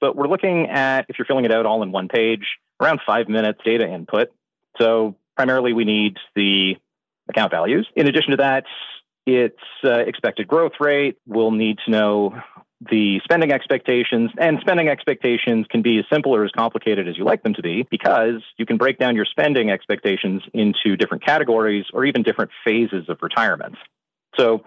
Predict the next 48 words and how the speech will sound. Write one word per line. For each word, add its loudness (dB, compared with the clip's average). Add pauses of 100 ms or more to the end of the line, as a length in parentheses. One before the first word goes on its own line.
it 2
depends 0
on 2
how 0
detailed 0
you -2
want 0
to -12
get 2
into -4
that. -2
You -4
have -2
to 0
put 0
in 0
your -4
inflation 0
projections, 0 (180)
and 0 (320)
really 2 (340)
that's 0
about 2
as 0 (160)
far 2
as 0
the -6
inputs -4
go 2
to -4 (160)
start -2
producing -2
something. -2 (160)
I 2 (140)
say 2
to -2
start -2
producing -2
something 0
because 0 (200)
from 0
the 2
actual 2
usage -2
cases 0
we've 0
seen, 0
nobody 0